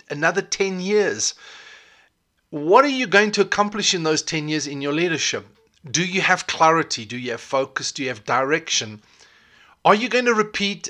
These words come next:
another year like you did last year and the year before that and the year before that? I'm determined that in twenty twenty, you know, they say talk about twenty twenty vision. I'm determined that the twenty twenty vision of,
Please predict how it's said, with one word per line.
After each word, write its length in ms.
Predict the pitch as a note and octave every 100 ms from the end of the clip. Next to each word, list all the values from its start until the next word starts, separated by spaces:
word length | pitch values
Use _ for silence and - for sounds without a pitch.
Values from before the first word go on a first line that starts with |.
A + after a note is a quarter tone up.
| -
another 320 | D3 D#3 F#3+
year 320 | D3+ C3+ C3+
like 320 | C3+ C#3 C#3+
you 80 | C#3
did 340 | A2+ D3+ C#3+ B2
last 460 | B2+ C#3 C#3 -
year 220 | C#3+ C#3 A2
and 160 | C3
the 80 | C3
year 180 | B2 C#3
before 380 | C#3 - C3 B2+
that 220 | C3 B2
and 180 | B2 C3
the 60 |
year 180 | A#2 B2+
before 340 | A#2+ - A#2 G#2+
that? 200 | G2+ -
I'm 200 | D#3+ A#3+
determined 760 | C4 G#3+ - G3+ E3 A#2 A2+ - - - -
that 120 | D#3
in 220 | C#3+ D#3 -
twenty 300 | F#3+ B3 C4+
twenty, 600 | - G3 D#3+ B2+ B2+ - - -
you 300 | - - C#3+
know, 100 | C#3+
they 160 | C#3 D3
say 220 | - D3+
talk 240 | C3+ F3 D3+
about 200 | C#3 -
twenty 220 | E3+ D#3+
twenty 300 | - E3+ D3+
vision. 440 | B2 E3+ F#3+ F#3+ -
I'm 220 | F#3+ G3+
determined 500 | G3+ - F3+ F#3 D#3
that 240 | C#3+ - - - C#3
the 80 |
twenty 320 | - G3+ A3 A#3+
twenty 400 | G3+ G#3+ G3+ F3
vision 640 | A#2 C3 F#3 D3 C#3 C3+
of, 680 | - C3+ C3+ B2 A2+ A2+